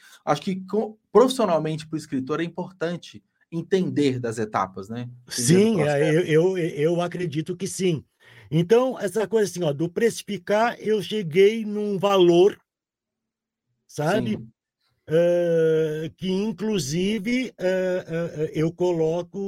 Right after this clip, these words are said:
Speaker 2: os valores referentes ao, à, à utilização, os direitos conexos da minha
Speaker 1: Sim.
Speaker 2: voz, né? Que
Speaker 1: Lógico.
Speaker 2: existe isso, né?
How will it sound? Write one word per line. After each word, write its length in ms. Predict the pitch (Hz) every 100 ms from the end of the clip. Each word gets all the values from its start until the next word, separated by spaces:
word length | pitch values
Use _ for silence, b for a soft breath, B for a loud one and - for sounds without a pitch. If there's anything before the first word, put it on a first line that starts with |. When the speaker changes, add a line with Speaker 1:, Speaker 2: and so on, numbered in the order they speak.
| 170
Speaker 2:
os 480 | 160 165 160 156 101
valores 640 | 131 160 156 165 160 143
referentes 1040 | 117 147 - 147 139 143 160 - 165 151 123
ao, 360 | 143 139 135
à, 300 | - 131 135
à 40 | 143
utilização, 1160 | 185 226 202 185 190 143 156 - 160 180 180
os 160 | 127 113
direitos 600 | 123 151 185 190 175 151
conexos 1000 | - 170 156 160 185 180 - 113 104 - _ _ _ _ 113
da 140 | 131
minha 280 | 139 147 139
Speaker 1:
Sim. 60 |
Speaker 2:
voz, 500 | 117 131 160 - - _ _ _ _ _ -
né? 200 | 117 139
Que 120 | -
Speaker 1:
Lógico. 80 | 95
Speaker 2:
existe 560 | 98 135 180 175 127
isso, 560 | 117 117 139 - 170 165 _
né? 320 | 127 151 175